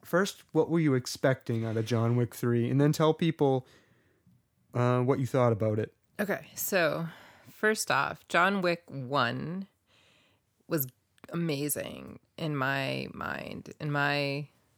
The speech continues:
Speaker 2: opinion, um, and for the reasons that it set up this whole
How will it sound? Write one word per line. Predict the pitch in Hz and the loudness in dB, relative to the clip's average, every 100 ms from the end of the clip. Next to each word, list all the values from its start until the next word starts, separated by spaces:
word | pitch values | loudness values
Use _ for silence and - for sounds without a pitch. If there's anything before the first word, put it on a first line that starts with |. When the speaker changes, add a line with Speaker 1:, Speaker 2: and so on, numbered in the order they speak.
| _ _ _ - - _ - | _ _ _ -20 -20 _ -12
Speaker 2:
opinion, | - 135 123 82 147 175 - _ _ _ - | -6 -6 -4 -6 -6 -8 -12 _ _ _ -8
um, | 160 143 127 127 131 - | -2 0 -2 -6 -6 -4
and | 147 131 - - - - | -4 -4 -10 -20 -20 -6
for | 165 | -2
the | 156 | -2
reasons | 170 214 202 156 131 131 131 147 - - - _ _ _ _ _ _ _ _ _ _ _ _ _ - | 0 0 0 -2 -4 -4 -6 -8 -8 -8 -14 _ _ _ _ _ _ _ _ _ _ _ _ _ -6
that | 170 147 139 135 - | 0 2 2 -2 -4
it | 156 - - - _ - | -6 -6 -12 -20 _ -14
set | - - 196 | -6 0 2
up | 214 - | 2 0
this | 165 | -6
whole | - - 170 165 | -6 -4 -2 -2